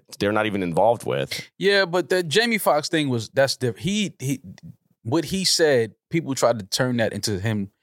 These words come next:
Speaker 2: meaning something that he didn't
Speaker 1: Is that
Speaker 2: mean.
Speaker 1: not
Speaker 2: This
Speaker 1: kind of what this
Speaker 2: blackface
Speaker 1: is?
Speaker 2: N-,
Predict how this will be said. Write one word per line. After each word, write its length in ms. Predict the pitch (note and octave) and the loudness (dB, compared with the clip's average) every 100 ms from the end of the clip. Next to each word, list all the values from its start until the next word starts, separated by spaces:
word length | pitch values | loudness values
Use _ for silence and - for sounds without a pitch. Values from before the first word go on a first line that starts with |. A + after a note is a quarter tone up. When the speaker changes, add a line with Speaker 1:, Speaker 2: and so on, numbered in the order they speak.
| _ | _
Speaker 2:
meaning 380 | G#2 A2+ A2+ G2+ | -6 -2 -2 -2
something 380 | - G#2 F#2 G2 | 0 0 0 -2
that 140 | G2 | -2
he 100 | G#2 | -2
didn't 180 | G2+ G2 | -2 -2
Speaker 1:
Is 80 | G#2 | 2
that 140 | A2 | 2
Speaker 2:
mean. 60 | A2+ | 2
Speaker 1:
not 280 | A2 A#2 A#2 _ _ | 2 2 0 _ _
Speaker 2:
This 300 | G#2+ F#3+ B3+ | 0 2 2
Speaker 1:
kind 120 | A3 | 0
of 40 | C3+ | 2
what 240 | E3 F#3+ | 2 2
this 20 | - | 0
Speaker 2:
blackface 220 | E3+ D#3 C3 | 0 0 0
Speaker 1:
is? 260 | C#3 C3 - - - | 0 2 0 -4 -4
Speaker 2:
N-, 180 | B2 | -4